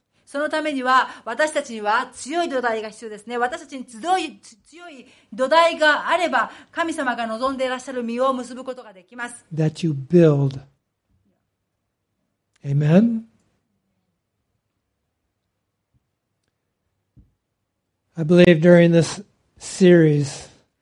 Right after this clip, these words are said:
Speaker 1: えー、このメッセージのシリーズの中で、
Speaker 2: I truly believe during this series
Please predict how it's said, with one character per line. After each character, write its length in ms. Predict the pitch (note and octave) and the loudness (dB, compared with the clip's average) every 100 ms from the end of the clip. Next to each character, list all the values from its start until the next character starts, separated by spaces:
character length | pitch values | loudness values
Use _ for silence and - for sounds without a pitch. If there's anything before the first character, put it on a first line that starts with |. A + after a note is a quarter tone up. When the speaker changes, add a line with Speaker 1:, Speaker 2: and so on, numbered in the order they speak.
| _ _ | _ _
Speaker 1:
え 120 | A3 | -14
ー、 40 | A#3 | -6
こ 120 | D4 | -2
の 80 | E4 | 2
メ 100 | F#4+ | 2
ッ 20 | |
セ 120 | F#4+ | 2
ー 20 | D#4 | -2
ジ 60 | |
の 100 | C#4+ | -2
シ 120 | C4+ | -2
リ 80 | D#4+ | -4
ー 40 | C#4+ | -4
ズ 60 | |
の 80 | B3+ | -2
中 260 | A#3+ A#3+ G#3 | -2 -2 -4
で、 240 | F3+ - | -6 -4
Speaker 2:
I 160 | F3+ E3 | 0 0
truly 360 | - F#3+ F3+ F3 | 2 4 6 6
believe 380 | F3 F3 E3+ | 6 8 6
during 240 | D#3 E3+ E3 | 6 4 4
this 140 | E3 | 0
series 760 | - F3+ E3+ D#3 D3 C#3+ - | 0 0 4 4 0 -4 -10